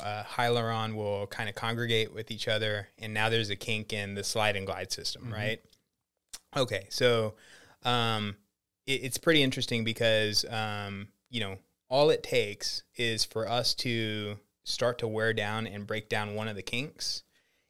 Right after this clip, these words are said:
Speaker 1: and then the cascade effect happens again in the opposite direction,
Speaker 2: Ah.
Speaker 1: where it's almost like tempered glass. Like, if you, if you just hit tempered glass once, all of a sudden it's this spray effect, right?
Speaker 2: Right.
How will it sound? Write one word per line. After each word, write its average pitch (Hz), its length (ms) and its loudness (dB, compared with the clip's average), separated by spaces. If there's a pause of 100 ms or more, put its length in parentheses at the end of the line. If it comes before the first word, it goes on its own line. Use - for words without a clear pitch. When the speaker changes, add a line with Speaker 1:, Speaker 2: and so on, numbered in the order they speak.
(400)
Speaker 1:
and 117 180 0
then 120 260 4
the 110 80 4
cascade 123 520 2
effect 113 320 -2
happens 104 400 -4
again 104 480 2
in 101 120 -6
the 101 80 -4
opposite 107 520 -2
direction, 98 420 -2
Speaker 2:
Ah. 110 200 -2 (480)
Speaker 1:
where 117 360 6
it's 110 200 0
almost 120 260 4
like 113 180 0
tempered 113 400 -2
glass. 107 540 0 (380)
Like, 107 160 -4
if 107 180 -6
you, 110 260 0
if 107 140 -8
you 113 80 -4
just 110 160 0
hit - 300 0
tempered 113 280 -2
glass 107 280 2
once, 107 320 -4 (120)
all 123 120 4
of 113 40 2
a 104 40 -2
sudden 110 260 2
it's 98 180 -2
this 110 200 -2
spray 113 420 4
effect, 90 380 -6
right? 98 160 -2
Speaker 2:
Right. - 160 -2